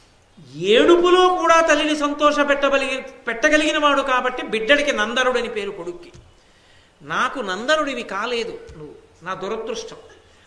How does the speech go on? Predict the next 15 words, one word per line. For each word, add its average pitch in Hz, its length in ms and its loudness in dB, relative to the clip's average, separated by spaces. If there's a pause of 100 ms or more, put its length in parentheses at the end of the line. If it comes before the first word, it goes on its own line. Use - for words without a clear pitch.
మంత్రశక్తితో 285 880 -6
సూర్యనారాయణుని 294 920 -2
వలన 254 220 -4
క-, 269 280 -10
పొందాను, 240 360 -2 (260)
కానీ 285 480 -6 (640)
నాకు 202 360 -8
శోకమునకు 285 680 -4
కారకమయ్యావు. 214 680 -10 (500)
"ఎవరికో 302 520 2
నందనుడివి 285 540 0
కాబోతున్నావు." 240 800 -2
"ఏరా 202 400 0
కొడకా?" 170 880 -4
అందావిడ. 170 320 -20